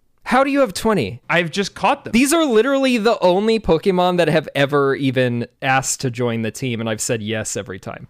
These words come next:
Speaker 2: I've just caught them. I think I probably have around twenty. I would say fifteen to twenty.
Speaker 1: Isn't it just your leader Pokemon has to land the last hit, and then they randomly choose to join the team?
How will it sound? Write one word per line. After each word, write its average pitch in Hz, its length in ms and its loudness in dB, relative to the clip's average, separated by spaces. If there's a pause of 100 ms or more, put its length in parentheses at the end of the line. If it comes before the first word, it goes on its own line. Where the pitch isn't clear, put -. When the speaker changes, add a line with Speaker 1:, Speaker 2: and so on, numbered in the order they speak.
Speaker 2:
I've 165 120 0
just 160 200 -6
caught 196 240 -2
them. - 160 -18
I 143 120 -4
think 185 200 -4
I 190 80 2
probably 151 460 -4
have 135 260 -6
around 117 400 -10
twenty. 113 420 -16 (360)
I 147 100 -2
would 165 100 0
say 175 100 2
fifteen 175 600 -2
to 131 80 -12
twenty. - 400 -16 (100)
Speaker 1:
Isn't 196 220 4
it 220 100 0
just - 240 0
your 175 220 4
leader 147 340 4
Pokemon 165 540 2
has 156 220 0
to 165 60 2
land 139 360 2
the 143 80 4
last 131 340 0
hit, 139 200 2
and 139 140 0
then 139 120 2
they 135 100 2
randomly 131 600 0
choose 135 400 -2
to 143 80 -6
join 135 260 0
the 139 80 -2
team? 160 340 -2